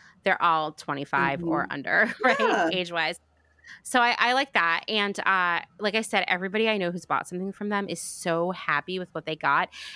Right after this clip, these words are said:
Speaker 1: And it makes sense because they spent two years working on their fit. They threw out the standard bra specs
Speaker 2: Huh.
Speaker 1: and they just started over by making it better and true to size. They also do, and I don't know how this works, someone should try it, they do free video bra fittings,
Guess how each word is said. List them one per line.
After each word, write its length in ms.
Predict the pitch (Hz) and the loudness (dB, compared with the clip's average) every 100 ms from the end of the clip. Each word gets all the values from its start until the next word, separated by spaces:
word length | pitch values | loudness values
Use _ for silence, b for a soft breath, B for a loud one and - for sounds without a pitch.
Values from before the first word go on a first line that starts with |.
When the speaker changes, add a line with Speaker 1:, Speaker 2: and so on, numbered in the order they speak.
| B | B
Speaker 1:
And 120 | 254 | 0
it 80 | 262 | 2
makes 180 | 277 - | 0 -2
sense 240 | - 269 - | -2 -2 -4
because 240 | 214 208 | -8 -4
they 100 | 214 | -4
spent 440 | 214 - - 247 - - | -6 -6 -2 -2 -4 -10
two 400 | - - 240 277 | -10 -4 -2 -2
years 640 | 240 180 180 165 147 - | -4 -4 -2 -2 -2 -4
working 300 | 165 165 170 | -4 -4 -2
on 100 | 156 | -2
their 140 | 156 147 | -2 -6
fit. 400 | - 160 139 - | -2 -2 -2 -2
They 120 | 175 | -4
threw 280 | 175 - 214 | -4 -4 2
out 300 | 208 185 190 _ b b - | 2 2 -2 _ b b -12
the 60 | |
standard 440 | 175 - 180 180 170 | -10 -2 0 0 0
bra 200 | 147 151 | 0 -2
specs 440 | - 196 208 180 - _ _ | -2 -4 -2 -8 -14 _ _
Speaker 2:
Huh. 60 | - | -6
Speaker 1:
and 120 | 190 | -2
they 80 | 180 | -2
just 200 | 160 - | -4 -10
started 400 | - 175 170 170 | -2 0 0 -2
over 240 | 156 147 143 | -4 -4 -2
by 140 | 143 | -2
making 300 | 147 147 160 | -2 -6 -6
it 120 | 151 | -4
better 240 | 147 147 151 | -2 -2 -2
and 160 | 156 | -4
true 180 | - 156 | -8 -8
to 80 | 147 | -8
size. 420 | - 139 - 165 B B B B | -4 -4 -4 -8 B B B B
They 120 | 220 - | -4 0
also 440 | 220 254 - 320 | 2 2 0 -4
do, 440 | 233 208 202 196 - | -2 0 2 2 0
and 140 | 143 156 | -4 -4
I 80 | 156 | -4
don't 260 | 151 160 | -4 -4
know 60 | 202 | -4
how 180 | 214 233 | -2 -2
this 200 | 247 - | -4 -2
works, 320 | 160 165 - | -2 -2 -6
someone 200 | 147 156 | -6 -6
should 140 | - - | -8 -2
try 220 | 160 147 | 0 0
it, 240 | 151 156 _ 160 - | -2 -6 _ -20 -8
they 120 | 180 180 | -4 -2
do 160 | 208 | -2
free 540 | 202 - 214 208 214 226 | -4 -8 -2 0 2 0
video 540 | 180 180 185 190 190 | 0 -2 2 4 4
bra 360 | 175 180 165 170 | 2 2 2 2
fittings, 680 | - 208 214 233 214 160 | 2 2 4 4 2 -2